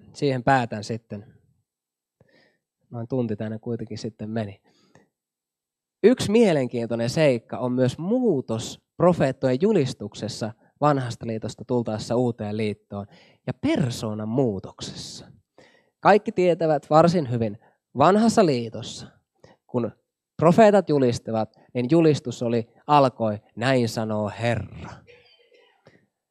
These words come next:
"Näin sanoo Jahve, Herra Sebaot, Israelin Jumala." Eli siis, "Näin sanoo Herra." Ja sitten alkoi profeetia tulemaan.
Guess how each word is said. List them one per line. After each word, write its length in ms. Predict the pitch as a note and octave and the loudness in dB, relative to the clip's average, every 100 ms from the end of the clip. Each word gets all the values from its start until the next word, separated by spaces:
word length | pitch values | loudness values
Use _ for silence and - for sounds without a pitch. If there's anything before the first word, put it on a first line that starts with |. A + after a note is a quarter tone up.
| _ - | _ -2
"Näin 260 | C3+ D#3 | 2 2
sanoo 280 | D3+ C#3+ C#3 | 2 2 4
Jahve, 560 | C3 B2+ A#2 A2 G2 G#2 _ _ _ - | 4 4 2 -6 -10 -12 _ _ _ 0
Herra 260 | D3+ D3+ C#3+ | 2 4 4
Sebaot, 500 | D3 B2+ G#2+ G2 A#2+ | 4 2 0 -2 0
Israelin 380 | D3+ D3+ C#3 | 0 0 0
Jumala." 300 | C3 B2+ A2 | 2 0 0
Eli 100 | A#2 | -2
siis, 220 | A#2+ C3+ - - _ B2 | -2 -4 -6 -20 _ -2
"Näin 520 | D3 G3 F#3 F3 E3 _ | 0 2 2 0 -2 _
sanoo 560 | - D3+ C#3 B2 A#2 - | 0 0 2 -2 -2 -2
Herra." 380 | C#3+ B2+ F2+ F2+ | 2 2 0 -6
Ja 100 | A2 | -2
sitten 440 | D3 D3 C3+ C3 - - | 0 0 0 -2 -6 -2
alkoi 360 | C3 C3+ D3 | 0 2 0
profeetia 540 | C#3+ F3+ D#3 A2 - G#2 | 2 0 0 -4 -8 -8
tulemaan. 540 | A2+ G#2 G#2+ - _ | -6 -6 -10 -20 _